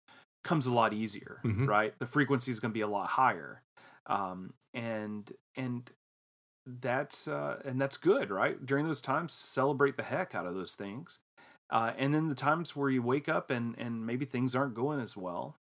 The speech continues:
Speaker 1: um, maybe, maybe life's a little harder, um, i-, it's just as important to recognize, maybe more important, to recognize the things you're grateful for during those times.
Speaker 2: Yeah, yeah.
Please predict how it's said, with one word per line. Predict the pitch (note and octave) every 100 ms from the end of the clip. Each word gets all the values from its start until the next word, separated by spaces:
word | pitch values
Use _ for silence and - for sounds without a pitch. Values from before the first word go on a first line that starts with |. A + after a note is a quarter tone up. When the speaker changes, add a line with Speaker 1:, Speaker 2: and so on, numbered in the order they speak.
| - -
Speaker 1:
um, | G2 G2+ B2 B2+
maybe, | B2+ A#2 A#2+
maybe | A2 A#2 A#2+
life's | A2+ G#2 A2 A#2+
a |
little | A#2 G2+
harder, | - F#2+ G#2 G#2+ C3+ - _ - - _ -
um, | G#2+ G#2 G#2 G#2+ - _ _ _ _ -
i-, | - -
it's | B2 -
just | D3 C3 C3
as | B2
important | A#2+ B2+ B2+ A2+
to | A#2+
recognize, | A#2 A#2 A2+ A2 A2
maybe | C3 B2
more | A2 A#2 E3
important, | A2+ G#2 F2 E2 E2+ - _ _ _ _
to | -
recognize | B2+ A2 A#2+ A2 G#2
the | -
things | A2 G#2
you're | G#2+
grateful | A2+ G#2+ G#2+
for | - G#2+ G#2
during | G2+ G#2+ G2
those | G#2 A#2
times. | - C2 A1+ - -
Speaker 2:
Yeah, | G2+ F2+ - - _ _ -
yeah. | G2+ F#2+